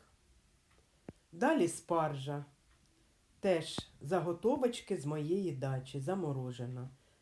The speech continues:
Накриваємо кришечкою і все це смажимо.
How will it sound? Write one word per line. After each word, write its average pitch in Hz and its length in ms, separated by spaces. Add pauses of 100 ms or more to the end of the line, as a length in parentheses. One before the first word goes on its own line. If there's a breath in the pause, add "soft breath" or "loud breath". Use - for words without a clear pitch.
(880 soft breath)
Накриваємо 175 760
кришечкою 226 880
і 156 100
все 247 280
це 202 180
смажимо. 135 760